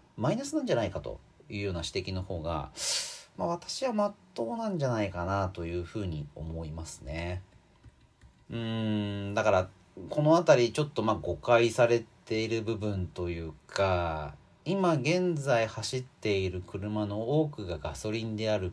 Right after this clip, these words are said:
ことを踏まえてですね、ちょっと現実的に議論を組み立てていかないと、何かがこう、パーッとガラッと変わるというのはですね、非常に危険な考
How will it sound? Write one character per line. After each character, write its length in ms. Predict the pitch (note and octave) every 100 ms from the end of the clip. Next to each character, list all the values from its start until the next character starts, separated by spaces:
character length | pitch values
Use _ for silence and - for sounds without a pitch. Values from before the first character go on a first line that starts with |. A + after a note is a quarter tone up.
| -
こ 180 | - E2+
と 120 | G#2+ A2
を 120 | E2
踏 200 | - D#2+
ま 220 | E2+ A#2+
え 100 | A2
て 160 | - -
で 80 | -
す 140 | -
ね、 260 | C2 C2 - - - - - -
ち 40 | -
ょ 20 |
っ 40 |
と 60 | D3
現 300 | - A2+ C#3
実 280 | D3+ D3+ -
的 240 | E3 C#3+
に 160 | D#3 D3+
議 120 | D3
論 240 | D3+ C#3+ A2+
を 60 |
組 220 | G2 G#2
み 40 | G#2
立 140 | G#2
て 80 | F#2
て 100 | F2+
い 80 | D#2+
か 140 | F2
な 160 | E2+ E2
い 80 | D#2 -
と、 440 | F2+ F2 C#2+ C2+ - _ _ _ _ - - _ _ _
何 520 | F#2+ G#2+ B2+ C#3 B2+ G#2+
か 240 | - B2+
が 140 | A2
こ 260 | F#2 G2 F#2
う、 40 | -
パ 100 | -
ー 160 | C#3+ F#3
ッ 60 | - -
と 140 | G2 -
ガ 140 | G#2+
ラ 80 | A#2+ E3
ッ 60 | F3+ -
と 120 | A#2+
変 180 | - G2+
わ 100 | G#2+
る 140 | G#2+ - -
と 120 | F2+
い 100 | E2
う 20 |
の 80 | D2+
は 80 | C#2
で 80 | C2+
す 100 | -
ね、 280 | D2 C#2 C2
非 140 | F2+ E2+
常 220 | G2 G#2
に 200 | G2+ F#2+
危 100 | -
険 240 | - A2 A2+
な 180 | A2
考 280 | G#2+ G#2 G2+